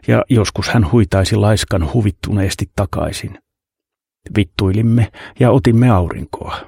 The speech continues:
Muuta tekemistä ei ollut. Taivaalla venyi pari vitivalkoista pilvenlonkaa. Lämpimät ilmat olivat jatkuneet melkein kaksi viikkoa,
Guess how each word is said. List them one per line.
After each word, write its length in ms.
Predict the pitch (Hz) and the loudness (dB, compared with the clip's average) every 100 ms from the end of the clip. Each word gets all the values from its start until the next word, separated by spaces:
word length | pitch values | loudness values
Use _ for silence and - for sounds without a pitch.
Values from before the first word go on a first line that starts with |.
| _ _ _ _ _ _ | _ _ _ _ _ _
Muuta 340 | 101 113 98 87 | 2 2 4 0
tekemistä 680 | 85 - 71 78 - 82 | -2 -6 -10 -10 -6 0
ei 220 | 85 85 73 | 2 2 0
ollut. 520 | 62 - - - - _ _ _ _ _ _ _ _ _ _ _ _ _ _ _ _ - - | -4 -10 -18 -18 -20 _ _ _ _ _ _ _ _ _ _ _ _ _ _ _ _ -6 2
Taivaalla 500 | 135 127 110 101 95 | 4 6 4 4 4
venyi 360 | 120 113 95 - | 6 6 4 4
pari 300 | 113 101 90 | 2 4 2
vitivalkoista 760 | 107 95 87 82 - 85 - - | 2 0 0 -2 -2 -6 -6 0
pilvenlonkaa. 1000 | 123 101 95 87 90 101 110 76 87 - _ _ _ _ _ _ _ - - | 2 2 0 -2 -2 -2 -4 -6 -6 -8 _ _ _ _ _ _ _ -6 2
Lämpimät 480 | 120 120 101 101 | 4 4 4 2
ilmat 340 | 117 113 95 92 | 2 2 2 2
olivat 280 | 98 98 107 | 2 2 2
jatkuneet 580 | 113 - 98 90 85 | 0 0 0 0 2
melkein 340 | 110 98 - 98 | 0 0 0 0
kaksi 380 | 92 - - 90 | 0 0 -2 0
viikkoa, 720 | 95 82 - - 69 - | 0 -2 -6 -8 -6 -8